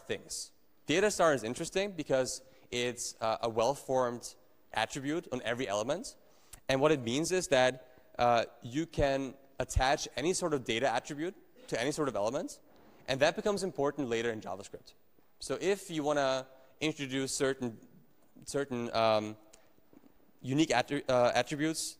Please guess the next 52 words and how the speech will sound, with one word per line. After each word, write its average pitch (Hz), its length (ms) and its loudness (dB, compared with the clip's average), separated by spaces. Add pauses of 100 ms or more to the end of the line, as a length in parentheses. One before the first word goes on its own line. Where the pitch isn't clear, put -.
that 123 220 4
are 120 140 2
not 117 420 0
covered 123 380 -2
by 110 460 2 (260)
the 117 80 -2
H 120 160 -4
T 110 60 -10
M 104 40 -4
L 104 120 -2
standard, 143 380 -4
you 123 60 -10
can 123 100 -2
say, 113 360 0 (160)
"Well, 151 180 2
I'm 165 80 2
gonna 156 120 2
add 113 200 0
a 117 40 -2
data 107 240 -2
attribute," 95 360 -10 (640)
and 113 260 -4
in-, 120 100 -12 (340)
introduce 127 320 -8
it 127 40 -10
to 113 60 -8
that, 107 260 -4
and 123 100 -6
it's 113 120 -10
still 147 200 0
a 131 40 -2
well-informed 113 600 -2 (100)
H - 160 -8
T 101 80 -10
M 92 40 -12
L. - 120 -18 (1700)
And 135 100 2
then 156 120 4
last 139 220 6
but 135 80 -8
not 127 120 0
least, 127 260 -4
you 123 60 -4
have 113 100 -2
the 110 60 -8
co-, - 220 -8
the 113 80 -6
content 107 420 -6
block, 78 200 -8 (1000)
right? 107 220 -6 (440)
So - 120 -8
content 139 720 -2